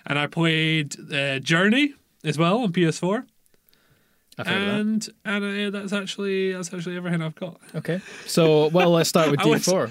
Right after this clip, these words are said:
Speaker 1: I was absolutely positive I had something else.
Speaker 2: Uh,
Speaker 1: It
Speaker 2: that was
Speaker 1: doesn't
Speaker 2: only,
Speaker 1: matter.
Speaker 2: that was all that was written on the, on the paper.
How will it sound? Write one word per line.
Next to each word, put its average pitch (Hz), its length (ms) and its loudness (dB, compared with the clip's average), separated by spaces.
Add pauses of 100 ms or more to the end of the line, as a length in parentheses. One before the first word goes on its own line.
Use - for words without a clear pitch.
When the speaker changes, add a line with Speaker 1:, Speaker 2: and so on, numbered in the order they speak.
(100)
Speaker 1:
I 202 40 0
was 190 160 4
absolutely 208 360 0
positive 190 440 -2
I 127 40 -2
had 131 140 -4
something 127 260 -6
else. 139 280 -4
Speaker 2:
Uh, - 40 -8
Speaker 1:
It - 220 -14
Speaker 2:
that 156 200 0
was 170 80 2
Speaker 1:
doesn't 170 220 4
Speaker 2:
only, 226 120 4
Speaker 1:
matter. - 80 2
Speaker 2:
that 190 120 2
was 180 100 6
all 185 120 4
that 170 60 0
was 147 100 2
written 156 160 2
on 135 100 2
the, 127 280 2
on 139 100 -4
the 117 80 -4
paper. 110 380 -4